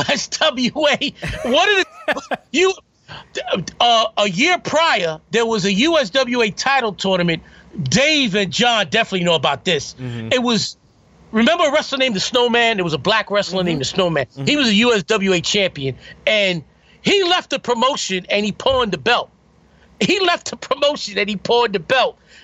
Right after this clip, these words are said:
Speaker 1: And so they had a one-night tournament at, in Memphis, uh, with Terry Funk, Dick Slater, Jerry Lawler, Austin Idol. It was a one night, it was a great tournament.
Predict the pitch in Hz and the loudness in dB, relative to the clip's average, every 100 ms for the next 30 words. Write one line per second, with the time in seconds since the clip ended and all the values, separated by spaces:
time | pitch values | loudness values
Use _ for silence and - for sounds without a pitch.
0 | - 233 - 226 202 214 220 202 170 226 | -4 -4 0 0 2 2 2 0 0 0
1 | 320 311 302 226 311 359 302 214 208 _ | 0 0 -2 -2 -2 0 2 0 -2 _
2 | - 226 226 226 214 202 196 254 359 - | -2 -2 -2 0 2 2 4 2 0 -4
3 | 127 - - - _ _ - - - _ | -8 -8 -18 -20 _ _ -20 -20 -20 _
4 | _ - 196 185 180 180 226 240 226 - | _ -2 0 0 -2 -2 0 0 0 0
5 | 214 208 202 - 202 226 - - 220 208 | 2 2 -2 -2 -2 -2 -8 0 2 4
6 | 202 202 131 196 226 226 202 214 214 202 | 4 2 2 0 2 2 2 4 4 4
7 | 175 208 214 - 196 208 208 202 202 196 | 4 2 2 0 0 2 2 2 0 -4
8 | _ _ _ - _ 233 208 196 202 285 | _ _ _ -20 _ -2 0 0 2 2
9 | 285 220 196 151 127 294 - - 277 233 | 2 0 -2 -4 -2 -2 0 0 0 0
10 | 135 | -4